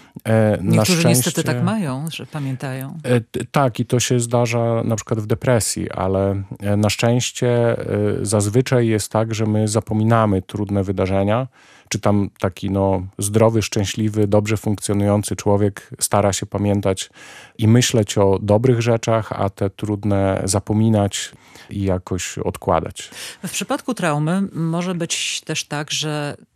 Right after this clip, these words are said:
Speaker 2: ona się naturalizuje i my się przyzwyczajamy do tego. Nie myślimy, że to jest efekt, e,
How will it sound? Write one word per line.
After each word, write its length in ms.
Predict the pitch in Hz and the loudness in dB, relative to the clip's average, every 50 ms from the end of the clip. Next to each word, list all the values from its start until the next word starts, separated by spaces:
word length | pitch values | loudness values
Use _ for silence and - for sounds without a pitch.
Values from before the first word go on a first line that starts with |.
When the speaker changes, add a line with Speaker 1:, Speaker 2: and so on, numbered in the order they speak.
| - - | -10 -6
Speaker 2:
ona 180 | 156 160 160 | -4 -4 -2
się 160 | 156 - 175 165 | -2 -2 -2 0
naturalizuje 1000 | 165 180 180 - 180 175 175 170 160 170 165 165 175 175 160 143 147 156 175 | -2 -2 -2 -4 -4 -4 -4 -4 -4 -4 -4 -4 -4 -4 -4 -4 -4 -4 -6
i 180 | - - - 151 | -8 -8 -6 -6
my 100 | 165 175 | -4 -4
się 140 | - - 156 | -6 -8 -8
przyzwyczajamy 760 | - - 170 - 160 165 - - 175 170 165 160 151 143 147 | -8 -8 -8 -6 -6 -6 -6 -4 -4 -4 -4 -4 -4 -6 -6
do 120 | 127 135 | -8 -10
tego. 320 | 127 - 135 131 123 147 151 | -10 -8 -10 -8 -6 -6 -4
Nie 160 | 156 156 151 | -4 -4 -4
myślimy, 480 | 160 156 - - 185 175 165 160 151 | -4 -4 -6 -4 -4 -4 -4 -4 -4
że 140 | 139 147 143 | -6 -6 -8
to 280 | - _ _ 160 151 147 | -10 _ _ -6 -6 -6
jest 320 | 143 139 139 - - - - _ | -6 -8 -8 -10 -10 -12 -10 _
efekt, 600 | - 156 139 - - 139 131 - - _ - - | -4 -4 -4 -4 -8 -10 -10 -12 -16 _ -12 -10
e, 120 | 139 139 | -10 -10